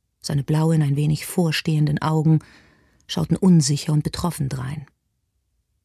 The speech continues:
Trotzdem aber nahm er sich aus Recht wie ein Herr in seinen städtischen Kleidern,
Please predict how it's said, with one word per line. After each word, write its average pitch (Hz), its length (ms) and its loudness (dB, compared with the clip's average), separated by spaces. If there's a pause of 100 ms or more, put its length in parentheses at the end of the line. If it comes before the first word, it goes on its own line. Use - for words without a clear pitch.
Trotzdem 147 540 -2
aber 139 180 -4
nahm 143 220 2
er 143 80 0
sich 147 220 -6
aus 151 200 0
Recht 147 280 -4
wie 143 100 -2
ein 139 100 -2
Herr 143 380 -2 (320)
in - 120 -4
seinen 135 340 -4
städtischen 147 480 -4
Kleidern, 135 520 -6